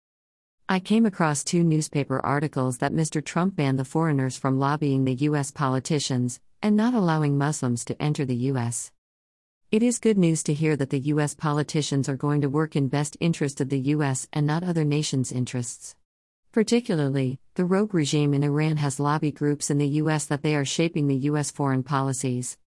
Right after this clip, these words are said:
Regarding the Muslims not moving to the U S would benefit Canada because Carolyn Meyer, communicating for Results Third Ed,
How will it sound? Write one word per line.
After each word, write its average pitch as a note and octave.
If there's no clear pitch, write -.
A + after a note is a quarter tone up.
Regarding G#3+
the E3+
Muslims D3+
not D3
moving D#3
to D3+
the C#3+
U C#3+
S C3+
would C#3+
benefit D#3
Canada D3+
because C#3
Carolyn D#3
Meyer, C#3+
communicating C3+
for D3
Results D3
Third C#3
Ed, C3